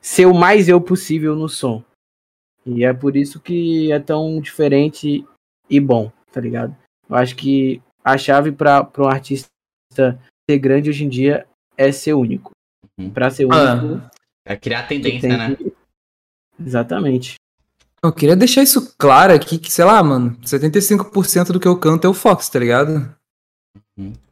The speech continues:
Speaker 2: uhum.
Speaker 3: Tipo, porra, ele que mixa, ele que faz o beat, os caralho, então, tipo,
Speaker 2: Fox é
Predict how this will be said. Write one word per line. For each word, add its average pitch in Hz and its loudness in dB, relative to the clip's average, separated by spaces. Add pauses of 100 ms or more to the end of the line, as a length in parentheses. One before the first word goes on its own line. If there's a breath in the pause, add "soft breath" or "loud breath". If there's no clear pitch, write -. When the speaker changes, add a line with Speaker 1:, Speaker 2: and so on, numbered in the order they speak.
(100)
Speaker 2:
uhum. 101 -14 (120)
Speaker 3:
Tipo, 131 -2
porra, 170 4
ele 147 0
que 147 -4
mixa, 156 -2
ele 135 -2
que - -16
faz 143 0
o 139 -4
beat, 131 -6 (320)
os - -14
caralho, 131 0
então, 123 -2
tipo, - -10
Speaker 2:
Fox 123 -12
é - -20